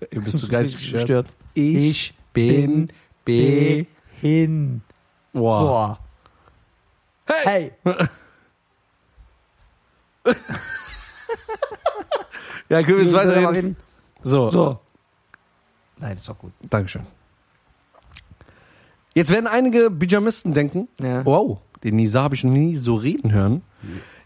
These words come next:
Speaker 1: Der haut ja immer eigentlich so Gassengauer.
Speaker 2: Gassengauer, genau.
Speaker 1: Gassen-, Gassenhauer?
Speaker 2: Ja.
Speaker 1: Gassenhauer von sich.
Speaker 2: Gegen das andere Geschlecht
Speaker 1: Ja.
Speaker 2: raus.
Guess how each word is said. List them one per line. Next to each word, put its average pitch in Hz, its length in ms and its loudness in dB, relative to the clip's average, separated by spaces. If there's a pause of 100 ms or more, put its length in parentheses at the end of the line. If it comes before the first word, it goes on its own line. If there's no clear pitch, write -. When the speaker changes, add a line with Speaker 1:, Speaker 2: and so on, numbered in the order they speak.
Speaker 1:
Der 123 160 2
haut 185 160 0
ja 190 100 0
immer 185 140 -2
eigentlich 185 260 2
so 170 260 4 (340)
Gassengauer. 123 760 2 (220)
Speaker 2:
Gassengauer, 117 680 -2
genau. 107 280 -2
Speaker 1:
Gassen-, 139 400 0
Gassenhauer? 170 640 2
Speaker 2:
Ja. 127 400 -2
Speaker 1:
Gassenhauer 143 640 2 (200)
von 131 220 0
sich. 156 320 -2
Speaker 2:
Gegen 143 300 -2
das 135 120 -2
andere 123 240 -2
Geschlecht - 480 -4
Speaker 1:
Ja. 113 200 4
Speaker 2:
raus. 101 400 -4